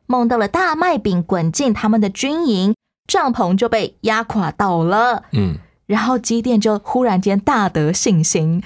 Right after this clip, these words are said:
Speaker 2: 是。
Speaker 1: 我们有点听不太懂这个激励的点在哪里呢？
Speaker 2: 嗯，也是大麦饼，因为跟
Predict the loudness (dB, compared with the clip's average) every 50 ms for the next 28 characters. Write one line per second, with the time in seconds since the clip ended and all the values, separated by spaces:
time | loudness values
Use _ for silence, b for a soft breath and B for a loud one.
0 | -8 -6 -4 -4 -4 -2 -2 -2 0 0 2 2 2 2 0 -2 -2 -2 -2 -2
1 | 0 0 0 -2 -2 -2 -4 -4 -4 -4 -4 -2 -2 -4 -4 -2 -4 -2 -2 -2
2 | -2 0 0 -2 -2 -2 -2 -2 0 0 0 0 2 2 2 2 2 2 2 2
3 | 2 2 2 2 2 2 2 2 0 -2 -6 -10 _ _ _ -2 0 0 2 2
4 | 0 0 0 -2 -2 -2 -2 -2 -2 -2 -2 -2 0 0 -2 -2 0 -2 -2 0
5 | 0 -2 -4